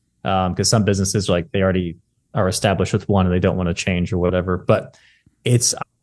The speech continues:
I find it very easy if you do it all through one platform, because what you can do is you can have an opt-in form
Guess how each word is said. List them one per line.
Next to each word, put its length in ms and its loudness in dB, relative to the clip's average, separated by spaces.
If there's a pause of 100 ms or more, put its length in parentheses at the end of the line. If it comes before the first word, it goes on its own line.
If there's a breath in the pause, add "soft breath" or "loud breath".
(100)
I 120 0
find 220 2
it 80 0
very 220 2
easy 460 0
if 140 -6
you 60 0
do 140 0
it 60 0
all 140 4
through 160 -2
one 120 0
platform, 420 0
because 320 2
what 200 -4
you 60 -4
can 140 0
do 180 0
is 160 -2
you 60 -6
can 120 -2
have 340 0
an 100 0
opt-in 380 0
form 580 0